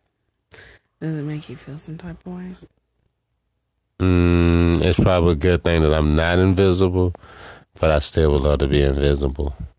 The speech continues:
Speaker 1: Why?
Speaker 2: It's my personal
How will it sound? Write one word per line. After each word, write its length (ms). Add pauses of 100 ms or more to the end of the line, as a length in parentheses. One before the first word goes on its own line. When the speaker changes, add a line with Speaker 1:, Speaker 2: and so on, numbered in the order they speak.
(1500)
Speaker 1:
Why? 340 (1300)
Speaker 2:
It's 160
my 400
personal 800